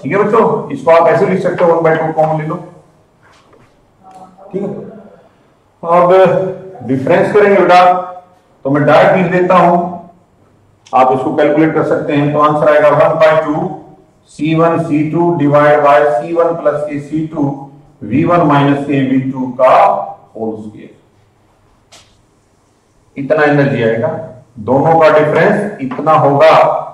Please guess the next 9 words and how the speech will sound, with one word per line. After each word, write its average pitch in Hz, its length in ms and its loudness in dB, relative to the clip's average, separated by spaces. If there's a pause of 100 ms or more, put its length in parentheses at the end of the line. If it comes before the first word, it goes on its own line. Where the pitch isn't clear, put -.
(320)
और 135 80 2
ये 170 220 0
वैल्यू 185 340 4 (1300)
पॉजिटिव 123 500 0
है, 190 80 4 (720)
ज़ीरो 113 340 -4
से 123 100 -6
बड़ी 120 320 -4
है, 185 120 4